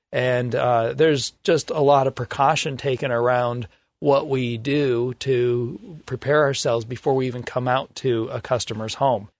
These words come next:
And kinda my feeling about it is, well, shoot, I don't want anybody who's sick making my food, and I certainly don't want anybody in my home who doesn't feel good, and neither do my customers. So I, I feel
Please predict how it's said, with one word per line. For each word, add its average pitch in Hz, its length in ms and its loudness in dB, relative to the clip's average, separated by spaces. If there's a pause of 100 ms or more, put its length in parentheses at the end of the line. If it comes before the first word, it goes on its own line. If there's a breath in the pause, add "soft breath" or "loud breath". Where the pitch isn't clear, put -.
And 127 320 -4
kinda 175 240 2
my 127 340 0 (140)
feeling 202 320 2
about 117 320 2
it 135 120 0
is, 131 220 2 (320 soft breath)
well, 160 360 4 (240)
shoot, 233 240 2
I 170 100 6
don't 233 120 2
want 143 160 4
anybody 131 560 2 (320)
who's 139 220 -2
sick 208 280 2
making 156 300 0
my 135 180 2
food, 196 380 4
and 139 300 2
I 131 100 2
certainly 156 640 2
don't 139 280 4
want 131 260 2
anybody 131 420 2
in 123 80 0
my 117 120 0
home 156 500 2
who 143 180 0
doesn't 127 360 0
feel 123 240 2
good, 135 280 2
and 139 80 2
neither 147 260 4
do 139 160 2
my 131 280 0
customers. 113 760 -2 (520 soft breath)
So 123 400 2
I, 131 140 2 (160)
I 131 180 2
feel 127 640 2